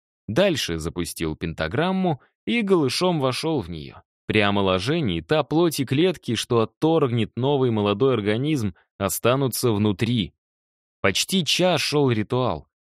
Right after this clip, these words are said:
Там после настроек всё в автоматическом режиме. Да и не смогу я повлиять после запуска. Внутри же находился. Но, по счастью, всё прошло штатно. По сути, на себе проверил выкладки того архимага.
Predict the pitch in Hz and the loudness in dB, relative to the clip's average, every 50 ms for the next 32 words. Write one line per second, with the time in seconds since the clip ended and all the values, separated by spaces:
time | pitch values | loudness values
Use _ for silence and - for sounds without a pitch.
0 | _ _ - 170 190 180 160 160 165 156 - 151 143 139 139 139 131 - - 170 | _ _ 0 0 0 0 0 -2 -2 -2 0 0 2 2 2 0 0 -2 -2 0
1 | 185 190 180 160 113 - - - - 185 185 175 160 135 123 - 131 127 127 127 | 2 2 2 2 0 -2 -4 0 2 2 2 2 0 0 -2 -2 0 0 -2 -2
2 | - 175 156 - - - - - 143 131 123 123 123 113 123 139 131 98 80 80 | -4 -6 -6 -6 -6 -6 -4 -4 -2 0 0 0 -2 -2 -2 -2 -2 -4 -6 -8
3 | - _ _ _ _ _ _ _ - 95 85 113 113 113 117 117 117 107 - 113 | -14 _ _ _ _ _ _ _ -10 -2 2 2 4 4 4 2 2 2 2 2
4 | 110 104 101 95 104 120 127 123 120 113 - 120 107 107 110 117 117 120 120 110 | 2 2 2 2 2 4 4 4 4 2 2 0 2 2 2 2 4 2 2 2
5 | - - - 113 104 - 110 107 101 104 120 120 110 - 87 - - - - - | 0 -2 -2 -2 -2 0 0 -2 0 2 0 0 0 -2 -6 -8 -8 -10 -14 -16
6 | - _ _ _ _ _ _ 104 113 151 180 170 - 202 220 214 170 156 151 135 | -18 _ _ _ _ _ _ -4 0 0 0 0 0 0 2 2 2 2 2 0
7 | 127 - 151 147 135 135 113 82 - - - - - - _ _ _ _ _ - | 0 0 0 0 0 -2 -4 -4 -4 -8 -12 -14 -18 -20 _ _ _ _ _ -4
8 | 131 170 202 196 - 214 190 - - - 165 185 196 185 - - - 202 202 180 | -2 0 0 2 2 0 2 2 0 0 0 0 0 -2 -4 -4 -2 -2 -2 -2
9 | - - 113 120 135 143 - 156 160 151 - - 98 107 117 117 - - 90 80 | -2 0 2 2 2 2 0 -2 -2 -4 -4 -2 -2 -2 -2 -4 -4 -4 -2 -2
10 | 80 - - 69 73 85 - _ _ _ _ _ 131 135 135 - 226 233 214 - | -2 -4 -8 -12 -14 -14 -18 _ _ _ _ _ -2 -2 0 0 -2 -2 -2 -2
11 | - 196 185 190 196 190 - 208 175 165 180 180 - 190 185 180 175 143 107 87 | -2 0 0 2 0 0 0 -2 0 0 0 0 2 0 0 2 2 0 0 0
12 | 78 76 - - 101 104 131 135 - 101 95 87 - - - 90 85 82 110 101 | -4 -8 -10 -10 -2 0 0 0 2 0 -2 -2 -4 -6 -4 -4 -2 -2 -2 0
13 | 92 92 90 90 87 - 117 110 98 82 73 76 - - | 0 0 0 0 -2 -4 -4 -4 -2 -4 -6 -8 -10 -16